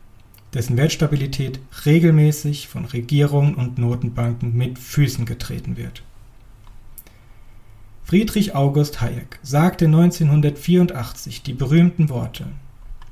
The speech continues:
„Ich glaube nicht, dass wir jemals wieder gutes Geld haben werden, solange wir das Thema dem Staat überlassen. Das heißt, wir können es nicht gewaltsam aus den Händen des Staates entreißen,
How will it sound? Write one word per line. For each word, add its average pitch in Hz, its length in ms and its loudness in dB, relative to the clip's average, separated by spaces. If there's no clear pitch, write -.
„Ich 143 140 -2
glaube 151 240 6
nicht, - 460 2
dass - 220 -12
wir 123 100 -2
jemals 156 520 4
wieder 143 220 2
gutes 143 340 0
Geld 131 240 0
haben 117 260 0
werden, 117 400 -2
solange 123 640 0
wir 147 80 4
das 143 180 2
Thema 135 300 0
dem 139 140 0
Staat 120 280 -2
überlassen. 120 560 -8
Das 131 180 -4
heißt, 139 480 2
wir 139 140 -2
können 175 300 4
es 160 140 0
nicht 185 240 4
gewaltsam 151 520 2
aus 143 140 0
den 143 160 2
Händen 143 260 2
des 139 120 0
Staates 135 360 -4
entreißen, 135 560 0